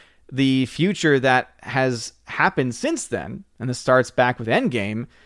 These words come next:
has been so atrocious that it's kind of souring everything that came before it, which is really sad. <laughs> It's just really, really sad. Um, yes, we know Peabody. Yes, he's like,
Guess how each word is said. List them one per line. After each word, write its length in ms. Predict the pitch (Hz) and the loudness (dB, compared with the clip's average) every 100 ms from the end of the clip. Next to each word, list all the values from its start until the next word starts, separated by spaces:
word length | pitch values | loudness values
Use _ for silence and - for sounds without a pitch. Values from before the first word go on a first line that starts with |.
| _ | _
has 180 | 131 135 | -2 0
been 160 | 151 147 | 0 0
so 360 | - 143 139 - | 4 4 4 -2
atrocious 640 | - 143 196 226 143 127 | -2 4 4 4 -2 2
that 140 | 131 | 2
it's 240 | 127 - - | 2 0 -6
kind 200 | 151 156 | 0 0
of 80 | 123 | 0
souring 760 | - 135 180 165 127 123 123 123 | -4 0 4 4 4 0 -2 -2
everything 280 | 127 127 | 0 0
that 100 | 123 | 0
came 200 | 113 123 | -2 -2
before 340 | 117 - 160 110 | -4 -4 -4 -4
it, 80 | - _ - | -6 _ -10
which 140 | 120 | -6
is 140 | 120 - | -6 0
really 200 | 156 139 | 2 2
sad. 400 | - 180 - - _ _ | 0 -2 -2 -6 _ _
<laughs> 280 | _ _ - | _ _ -10
It's 260 | 147 - - | -8 -6 0
just 200 | 160 - | 0 2
really, 320 | 139 160 160 | 4 6 6
really 300 | 151 143 143 | 4 4 2
sad. 440 | - 143 113 - - _ _ _ _ _ _ _ _ _ _ _ _ _ _ | -2 -4 -4 -10 -20 _ _ _ _ _ _ _ _ _ _ _ _ _ _
Um, 640 | 117 117 117 113 117 113 - _ - | -4 0 2 2 0 -2 -8 _ 2
yes, 440 | 139 117 101 - _ _ - | 4 4 2 -10 _ _ -2
we 120 | 127 | 2
know 260 | 127 117 | 4 4
Peabody. 720 | 104 - 123 113 110 107 110 107 | 2 0 0 2 2 2 -2 -4
Yes, 300 | 110 101 110 | -4 -4 -4
he's 180 | 110 113 | -6 -2
like, 220 | 107 | -2